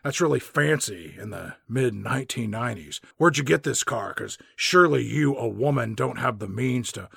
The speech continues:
purchase this kind of automobile on your own." And Christy Swanson says, "My dad bought it for me." And Sheen says, "I knew it.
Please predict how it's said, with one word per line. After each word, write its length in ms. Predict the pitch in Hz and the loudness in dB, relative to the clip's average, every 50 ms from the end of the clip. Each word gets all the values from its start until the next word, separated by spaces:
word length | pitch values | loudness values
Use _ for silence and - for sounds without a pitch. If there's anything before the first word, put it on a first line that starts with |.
| - | -16
purchase 600 | - - - 151 147 139 - 123 110 98 - - - _ 127 | -8 -2 2 2 2 2 2 -2 -6 -4 -4 -6 -6 _ -8
this 240 | 110 131 120 - | -6 -4 -2 -2
kind 240 | - - 131 120 113 | -2 -2 -2 -4 -4
of 100 | 110 - - | -4 -6 -4
automobile 720 | - 127 123 123 117 113 107 98 - 110 104 101 98 95 - - | 0 0 2 2 0 -2 -2 -2 -2 -2 -2 -4 -6 -8 -8 -6
on 200 | 123 123 117 107 | -4 -4 -2 -4
your 240 | 98 92 90 92 120 | -4 -6 -6 -4 -2
own." 440 | 120 113 - 87 80 76 76 - - - - _ | -2 -2 -4 -6 -10 -12 -16 -16 -18 -20 -8 _
And 140 | - 160 143 | 2 4 8
Christy 280 | - 190 165 - 170 139 - - | 8 8 8 8 6 2 2 0
Swanson 500 | - - 156 147 139 139 131 143 139 139 | -2 2 4 6 6 6 6 6 4 4
says, 260 | - 143 131 123 - - | 6 4 4 4 2 2
"My 220 | - 165 208 302 233 | 6 8 10 10 8
dad 520 | 143 - 139 135 156 180 170 135 107 - - | 6 4 8 10 10 10 10 8 2 0 2
bought 200 | 135 120 123 117 | 4 6 6 4
it 120 | - - _ _ - | 2 -2 _ _ 2
for 200 | 147 127 123 113 | 4 6 6 6
me." 320 | 107 101 92 87 85 - _ _ _ - | 4 0 -4 -6 -12 -16 _ _ _ 2
And 180 | - 165 151 - | 4 4 6 6
Sheen 200 | - 147 143 139 | 6 6 6 6
says, 260 | - 139 123 117 - _ _ - | 6 4 2 2 0 _ _ -2
"I 160 | - - - | 0 0 0
knew 260 | 98 98 107 104 101 | 0 0 0 0 -2
it. 160 | - - - | -2 -4 -12